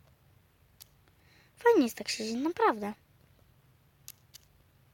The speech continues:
Gdybym miała kamerkę, to bym wam jeszcze pokazała, jak się tu rozłożyłam, ale dobra.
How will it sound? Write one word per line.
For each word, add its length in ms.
Gdybym 360
miała 180
kamerkę, 420
to 120
bym 140
wam 200
jeszcze 240
pokazała, 600
jak 160
się 160
tu 180
rozłożyłam, 760
ale 220
dobra. 300